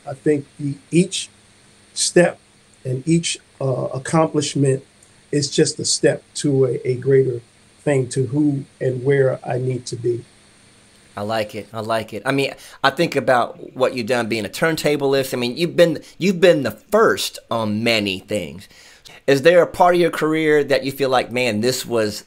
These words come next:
Speaker 2: the pinnacle. This was what I really wanted to do," or was it all encompassed in what you are?
Speaker 1: Y-, you know, I,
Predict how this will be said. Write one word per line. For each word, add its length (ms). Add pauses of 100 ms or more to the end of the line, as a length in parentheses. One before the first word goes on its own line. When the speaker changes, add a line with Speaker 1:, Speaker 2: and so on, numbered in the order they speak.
(140)
Speaker 2:
the 80
pinnacle. 640
This 180
was 180
what 160
I 60
really 300
wanted 260
to 60
do," 240
or 280
was 200
it 180
all 220
encompassed 580
in 100
what 140
you 120
are? 180 (1500)
Speaker 1:
Y-, 240
you 160
know, 320
I, 160